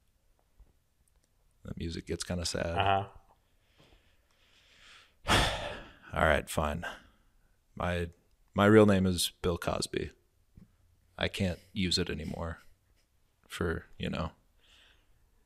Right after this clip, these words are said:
Speaker 1: the reasons you might think.
Speaker 2: What did you say this is for? This is an
Speaker 1: <laughs>
Speaker 2: S N L sketch?
Speaker 1: <laughs> Yeah.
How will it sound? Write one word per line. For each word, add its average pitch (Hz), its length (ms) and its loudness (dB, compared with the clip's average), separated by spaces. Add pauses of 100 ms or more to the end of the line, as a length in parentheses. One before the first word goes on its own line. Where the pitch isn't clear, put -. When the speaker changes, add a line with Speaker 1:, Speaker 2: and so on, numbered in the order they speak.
(440)
Speaker 1:
the 90 100 -2
reasons 90 360 2
you 90 100 0
might 80 220 -4
think. 82 420 -6 (2500)
Speaker 2:
What 135 220 10
did 202 160 12
you 185 80 8
say 180 180 12
this 165 180 8
is 156 140 2
for? 156 260 12
This - 280 10
is 135 120 8
an 147 120 12
Speaker 1:
<laughs> - 20 6
Speaker 2:
S 131 280 10
N 139 120 12
L 135 180 12
sketch? 190 840 10
Speaker 1:
<laughs> - 340 10
Yeah. - 260 10